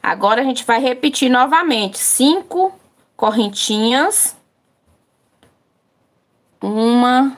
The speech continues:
duas, três, quatro, cinco.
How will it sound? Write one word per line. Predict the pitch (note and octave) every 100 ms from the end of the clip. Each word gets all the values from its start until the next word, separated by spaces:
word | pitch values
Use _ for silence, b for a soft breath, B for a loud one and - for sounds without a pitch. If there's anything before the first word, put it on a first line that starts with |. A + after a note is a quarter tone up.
| - -
duas, | - G3 G#3 G#3+ G#3 G#3 G#3 - - _
três, | F#3+ G3 F#3+ F#3+ - - - _ _
quatro, | - G3 F3 E3+ - - - b b
cinco. | - - - A3 A#3 B3+ - G4 G#4+